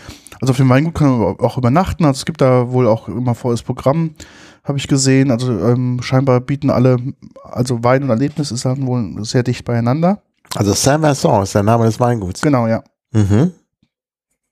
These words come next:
Speaker 2: Ja, schön, kann man nur empfehlen. Ist auch leicht, auch so ein bisschen stilisiert abgebildet
Speaker 1: Ja, genau,
Speaker 2: hier
Speaker 1: genau, das ist so ein
Speaker 2: drauf.
Speaker 1: bisschen, genau, ja.
Speaker 2: Und dann eben diese, <clears throat> ja,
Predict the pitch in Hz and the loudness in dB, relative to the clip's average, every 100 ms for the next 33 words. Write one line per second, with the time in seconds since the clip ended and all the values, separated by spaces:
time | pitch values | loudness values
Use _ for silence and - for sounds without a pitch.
0 | _ _ _ _ _ _ _ - 95 90 | _ _ _ _ _ _ _ -6 -4 -2
1 | - 110 85 - 98 104 123 127 233 90 | 0 0 -2 -6 -2 0 0 0 0 0
2 | 80 - _ - 95 90 85 98 - - | 0 -8 _ -8 -4 -2 0 -2 -4 -16
3 | - - - - 90 95 - 92 - _ | -20 -14 -12 -8 -8 -4 -4 -4 -8 _
4 | _ - 95 95 90 104 87 - - 180 | _ -10 -4 -2 2 2 2 0 -2 2
5 | 185 170 208 170 151 165 - 143 143 135 | 2 4 2 2 2 2 -2 -4 -4 0
6 | 120 139 151 - 139 135 113 117 117 131 | 2 2 0 -4 -6 -6 -6 -4 -6 -8
7 | - _ _ 107 107 117 117 110 107 104 | -14 _ _ -4 0 0 0 -2 0 -2
8 | 101 101 101 95 - - - _ _ _ | 0 2 2 0 -6 -20 -20 _ _ _
9 | - - 190 156 - - - - - - | -10 -2 0 0 -4 -20 -20 -20 -20 -20
10 | _ _ _ _ _ 113 104 107 98 | _ _ _ _ _ -6 -2 -2 -2